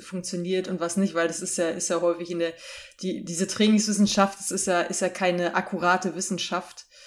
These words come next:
in der es so immer falsch und richtig gibt. Man muss ja immer viel, es, es nützt ja nichts, so Studien gelesen zu haben, die irgendwie mit Muskeln von irgendwelchen Ratten experimentiert haben. Man muss ja Sachen ausprobiert haben, um irgend-, wirklich zu wissen, was funktioniert und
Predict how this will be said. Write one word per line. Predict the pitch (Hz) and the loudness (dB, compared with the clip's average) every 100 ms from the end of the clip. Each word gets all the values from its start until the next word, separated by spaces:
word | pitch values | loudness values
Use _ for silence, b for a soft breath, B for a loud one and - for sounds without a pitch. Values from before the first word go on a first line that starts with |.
| B B - | B B -6
in | 175 | 2
der | 175 | 4
es | 175 | 4
so | 185 175 | 2 0
immer | 180 170 | 0 0
falsch | - 180 180 175 | 2 2 2 0
und | 165 | -4
richtig | 196 185 - | -4 -6 -6
gibt. | 196 185 | -6 -4
Man | 170 170 | -6 -4
muss | 175 - | -4 -4
ja | |
immer | 170 170 | -2 -4
viel, | - - 180 175 170 170 B B B B B B - | -4 -4 0 2 2 0 B B B B B B 0
es, | 208 | 0
es | - 208 208 | 2 4 8
nützt | 254 262 220 | 6 6 4
ja | |
nichts, | 208 220 - | 4 4 0
so | 208 | -2
Studien | - - 214 208 202 185 170 | -2 0 0 4 4 2 -2
gelesen | 185 185 196 185 | -2 0 0 0
zu | 190 180 | 0 2
haben, | 175 180 | 0 0
die | 175 | -2
irgendwie | 165 185 180 180 175 - 175 | -2 -2 -4 -4 -4 -4 -4
mit | 175 - | -4 -6
Muskeln | - 180 196 - - 185 180 | -10 -2 2 2 2 0 0
von | 185 165 | -2 -2
irgendwelchen | 180 165 170 180 175 - - | -2 -2 -2 -2 -6 -8 -8
Ratten | 180 180 180 202 175 175 | -4 0 0 0 -2 -4
experimentiert | 202 - 180 170 165 - 170 175 | -4 -4 -4 -6 -6 -6 -6 -6
haben. | 170 | -4
Man | 175 | 2
muss | 208 208 | 4 4
ja | 190 | 2
Sachen | 180 175 | 0 -2
ausprobiert | - 170 - 160 160 170 | -6 -6 -6 -6 -6 -8
haben, | 160 | -6
um | 165 170 | -4 -2
irgend-, | 180 170 - | -4 -6 -4
wirklich | 196 196 - | -2 -2 -6
zu | - | -4
wissen, | 196 196 | -2 0
was | 175 | -2
funktioniert | - 180 - 175 190 | -2 -4 -2 0 0
und | 175 | 0